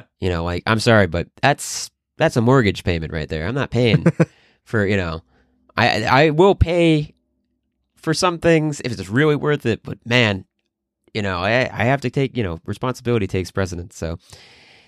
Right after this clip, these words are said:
Speaker 1: so I, I would say that, like, you know, you, you have to, you, you'll, s-, you know, you figure it out as you go and stuff. But, um, and again, especially for me, I'm trying to do something with my stuff. I'm not just collecting. It's kind of become a weird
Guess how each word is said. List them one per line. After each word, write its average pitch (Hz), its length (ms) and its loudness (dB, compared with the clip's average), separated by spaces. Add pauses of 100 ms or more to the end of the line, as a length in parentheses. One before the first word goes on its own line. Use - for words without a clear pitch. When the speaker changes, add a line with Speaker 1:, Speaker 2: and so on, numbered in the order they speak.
(140)
Speaker 1:
so 151 120 2
I, 135 200 4
I 156 40 0
would 160 160 0
say 160 180 2
that, 139 180 4
like, 110 420 0 (1900)
you 135 140 4
know, 110 220 6
you, 131 280 0
you 120 200 0
have 131 240 0
to, 98 340 2 (340)
you, 127 200 2
you'll, 139 120 2
s-, - 280 -4
you 113 80 0
know, 82 160 -4 (260)
you 113 120 -6
figure 117 280 0
it 98 80 4
out 92 140 4
as 90 140 -2
you 87 60 -6
go 87 220 0
and 80 120 -4
stuff. 82 400 -6
But, 85 220 0 (300)
um, 82 380 -4
and 139 80 4
again, 147 200 4
especially 135 520 0
for 110 160 -4
me, 107 480 2 (440)
I'm 127 180 2
trying 123 400 2
to 98 100 -6
do 104 340 -2
something 104 640 -2
with - 360 -4
my 107 200 2
stuff. 113 420 2
I'm 90 100 -2
not 104 260 -2
just 98 300 0
collecting. 104 440 0
It's - 160 -6
kind 113 220 0
of 104 60 0
become 104 240 0
a 90 60 2
weird 101 500 4